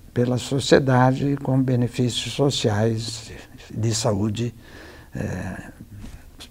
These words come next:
palpáveis, né? E isso não acontece com muita frequência, quer dizer, eu critiquei isso no ital, enquanto trabalhava lá no ital, um período que eu, longo que eu fiquei no ital e na, nesse centro,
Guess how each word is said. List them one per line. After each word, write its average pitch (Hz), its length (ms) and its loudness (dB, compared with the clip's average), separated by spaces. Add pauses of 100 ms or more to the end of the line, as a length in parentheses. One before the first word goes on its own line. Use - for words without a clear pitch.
(360)
palpáveis, 110 760 0
né? 123 160 -2 (760)
E 185 120 6
isso 190 200 4
não 185 80 6
acontece 165 600 4
com 156 100 2
muita 147 260 4
frequência, 139 680 2
quer 101 180 -4
dizer, 104 180 -2
eu 127 120 0
critiquei 120 760 0 (880)
isso 139 380 4
no 123 120 6
ital, 127 440 6
enquanto 117 420 0
trabalhava 113 560 2
lá 107 180 2
no 104 120 0
ital, 110 600 -4
um 98 100 -10
período 107 420 0
que 110 100 -6
eu, 98 60 -6 (120)
longo 113 380 0
que - 140 -6
eu 98 40 -6
fiquei - 380 -4
no 95 100 -2
ital 110 480 -2 (300)
e 95 80 -2
na, 95 320 -2 (240)
nesse 107 340 2
centro, 127 640 0